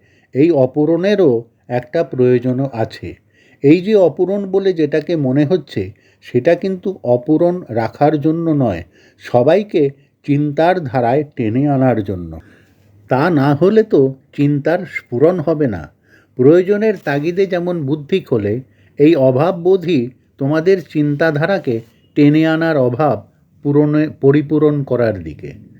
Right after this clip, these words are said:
আমি তো কথা বলতে পারছি না, তোমাদের জানাবো কি করে? সৃষ্ট বস্তুগুলিই আমার ভাষা। এই সৃষ্টি ধারাবাহিক, সৃষ্টির ধারাবাহিকতাই আমার প্রকাশ, গতি এর ধর্ম। জীব জগতের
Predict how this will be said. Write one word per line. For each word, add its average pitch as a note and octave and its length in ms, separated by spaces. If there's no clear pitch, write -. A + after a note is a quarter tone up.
আমি C3+ 280
তো G#3 260
কথা B2+ 300
বলতে E3+ 340
পারছি D#3+ 420
না, F3 240
তোমাদের E3+ 500
জানাবো D3 400
কি F#3 160
করে? F#2 300
সৃষ্ট - 420
বস্তুগুলিই F3 960
আমার C#3+ 300
ভাষা। G#2 480
এই C3 180
সৃষ্টি E3 600
ধারাবাহিক, D3 800
সৃষ্টির D#3+ 560
ধারাবাহিকতাই C#3+ 1000
আমার B2+ 300
প্রকাশ, G#2 440
গতি D3 500
এর D#3 200
ধর্ম। G#2 420
জীব D#3+ 300
জগতের F3 540